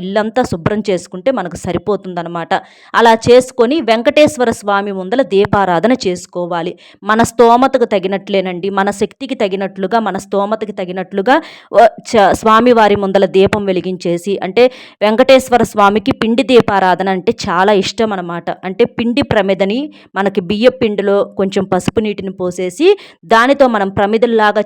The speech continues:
చేసుకొని, ఆ బియ్య పిండి ప్రమిదలో మనము చక్కగా ఆవు నెయ్యి కానీ, నువ్వుల నూనె కానీ వేసేసి, రెండు ఒత్తులు వేసేసి, ఇట్లా వెలిగించుకొని, ఆ పిండి ప్రమిదలో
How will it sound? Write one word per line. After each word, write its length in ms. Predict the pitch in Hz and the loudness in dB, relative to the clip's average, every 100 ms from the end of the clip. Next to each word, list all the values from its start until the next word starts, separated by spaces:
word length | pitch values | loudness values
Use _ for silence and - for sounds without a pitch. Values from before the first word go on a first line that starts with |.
| 214 | -4
చేసుకొని, 500 | 175 - - 208 349 381 170 208 | -6 -8 -6 -4 -4 -4 0 4
ఆ 40 | 226 202 | 4 2
బియ్య 220 | 240 240 311 - | 0 2 0 0
పిండి 260 | 262 247 240 - | -4 -2 -2 -2
ప్రమిదలో 460 | 196 226 240 220 214 | 0 2 2 0 -2
మనము 260 | 190 185 262 494 - - _ _ | -4 -2 2 2 0 -20 _ _
చక్కగా 380 | 254 240 262 247 - - 202 | -4 0 2 2 2 4 4
ఆవు 180 | 220 240 | 6 2
నెయ్యి 200 | 226 214 208 | 0 -2 0
కానీ, 220 | 196 214 214 | -2 0 -2
నువ్వుల 240 | 202 233 226 | 2 2 2
నూనె 180 | 202 190 196 | -2 -2 0
కానీ 180 | 190 185 | 0 0
వేసేసి, 420 | 185 185 202 196 285 208 | 0 0 -2 0 -2 0
రెండు 200 | 185 175 180 | -2 -2 -4
ఒత్తులు 240 | 180 226 202 | -2 -2 -2
వేసేసి, 460 | 185 196 190 320 415 - - - | -4 -4 -2 0 0 -2 -8 -4
ఇట్లా 180 | 233 262 208 | 2 2 4
వెలిగించుకొని, 720 | 233 277 330 294 - 214 220 240 - 208 | 4 4 -2 -2 -2 0 0 -2 2 4
ఆ 40 | 214 233 | 4 2
పిండి 240 | 262 339 330 | 0 0 0
ప్రమిదలో 420 | 262 247 254 240 | 0 2 2 4